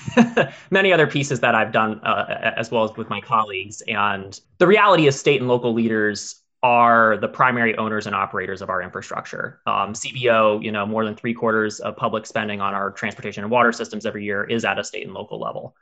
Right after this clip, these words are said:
So they are the ones who are grappling with these challenges head on. And they are also going to be the ones that are gonna lead the solutions here. But with that said, what is the federal role? There is a federal role. I think there has to be.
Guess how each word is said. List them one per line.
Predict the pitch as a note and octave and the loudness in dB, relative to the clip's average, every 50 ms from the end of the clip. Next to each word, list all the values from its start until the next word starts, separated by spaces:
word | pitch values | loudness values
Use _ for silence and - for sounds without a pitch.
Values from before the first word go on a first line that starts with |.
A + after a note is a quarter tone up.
| _ _ _ _ - | _ _ _ _ -8
So | - - C#3 B2+ A#2+ A2+ G#2+ - _ _ _ _ _ _ _ _ - | 2 4 6 6 6 4 2 -4 _ _ _ _ _ _ _ _ -14
they | C#3 A#2 A#2+ D3 E3 F#3 | -8 0 2 4 6 6
are | F#3 F3 D#3+ | 6 6 6
the | D3 C#3+ | 6 6
ones | B2+ B2+ B2+ B2 A#2+ A#2+ A#2 A2+ A#2 - | 4 6 6 4 6 6 4 2 0 -2
who | - C#3 B2 | -4 0 4
are | A#2+ A2+ A2 G#2+ G#2 G2+ G#2 - | 4 6 6 4 2 0 -8 -10
grappling | - A#2 A2 B2 B2+ C3 C3+ C3+ D#3+ C#3 C#3 C#3 C3+ C3+ | -6 0 2 2 4 2 2 0 0 0 0 0 0 0
with | C3 B2 | -2 -2
these | A#2+ B2+ B2 A#2+ | -2 -4 -6 -4
challenges | - - B2+ A#2+ A#2+ B2 B2 A#2+ B2 B2 A#2 A#2+ | -2 0 2 2 2 2 0 -2 -2 -4 -4 -4
head | - B2+ A#2+ A2+ | -2 0 0 2
on. | A#2 A2+ A#2+ B2 B2+ C3 C3+ C#3 C#3 - _ _ _ _ - | 2 2 2 2 0 0 -2 -6 -8 -10 _ _ _ _ -4
And | D#3 D3+ D#3 D#3 D3+ | -2 0 2 4 6
they | D3+ D3+ D3+ | 6 8 8
are | D3 C#3+ C#3+ | 6 6 6
also | C#3+ C3+ C#3 C3+ - - C3+ B2+ A#2+ | 6 6 6 6 4 4 4 4 4
going | A#2+ B2 A#2 A#2 A2+ A2+ A2+ | 4 4 2 4 2 0 -2
to | - B2 | -4 -6
be | A2+ A2 G#2+ G#2+ G#2+ G#2+ | -6 -4 -4 -4 -4 -2
the | G#2+ G#2+ | -2 -4
ones | G#2 G#2 G#2 G#2 G#2 G#2 - | -4 -2 -2 -2 -2 -4 -4
that | G#2+ G#2 | -6 -6
are | G#2 G2 | -6 -6
gonna | G#2 G2+ F#2+ | -6 -8 -10
lead | F#2+ G2 G#2 F#2 F#2+ F#2+ | -10 -10 -10 -10 -10 -12
the | G2 | -12
solutions | - - - G2+ G2 F#2 - - - - - - | -12 -12 -12 -10 -10 -10 -10 -12 -14 -14 -16 -14
here. | - - - - - _ _ _ _ _ _ _ _ - C3 - _ | -12 -10 -10 -10 -12 _ _ _ _ _ _ _ _ -16 -16 -6 _
But | - G3 G3 E3 A#2 G#2+ G#2+ - - - | 6 6 8 8 6 4 2 -2 -4 -2
with | B2+ C3+ B2 A#2 | -2 -2 0 2
that | B2+ C3 - - - | 2 0 0 -2 -4
said, | - - - G3 D#3 A#2+ G#2 G2 F#2+ G2+ B2 _ _ _ _ _ _ - | -8 -2 2 2 2 4 2 0 -2 -4 -8 _ _ _ _ _ _ -16
what | - C3 D3 F3 E3+ F3+ | -6 0 2 4 4 4
is | F#3 E3+ | 2 -2
the | - - | -4 -8
federal | - - C#3+ B2+ A#2+ A2+ G2 F2+ | -4 0 0 0 0 0 -2 -2
role? | - - - - - B2 _ _ | -4 -8 -12 -12 -16 -20 _ _
There | - C3+ C3+ C3+ | 2 4 4 4
is | - E3+ F3 F3 D#3+ - | 4 4 4 4 4 4
a | - C#3 B2+ - | 0 0 0 0
federal | - G#2+ G2+ G#2 G2+ F#2+ | 0 -2 -2 -2 -2 -4
role. | F#2 F#2+ G2 G2 A2+ G#2 | -4 -4 -4 -2 -2 -2
I | G2+ A#2 | -4 -6
think | - A2+ - | -10 -10 -8
there | G#2+ G#2 G2 - - | -8 -10 -10 -8 -2
has | - C3 B2 B2+ - - | 0 2 2 0 -2 -8
to | A#2+ | -8
be. | - F#2+ F#2+ A#2 C#3 - _ | -8 -8 -8 -8 -10 -10 _